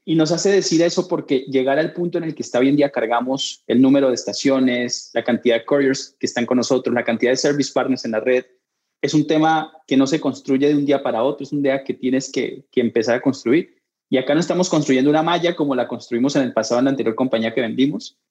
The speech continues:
que era solamente construye drivers y mételos en la bolsa y después utiliza esos couriers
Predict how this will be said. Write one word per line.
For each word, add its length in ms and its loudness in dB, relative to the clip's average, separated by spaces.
que 80 -2
era 100 2
solamente 440 0
construye 400 0
drivers 500 0
y 40 0
mételos 380 -2
en 80 -4
la 80 -2
bolsa 440 0
y 80 0
después 320 -6
utiliza 360 -2
esos 320 -2
couriers 360 0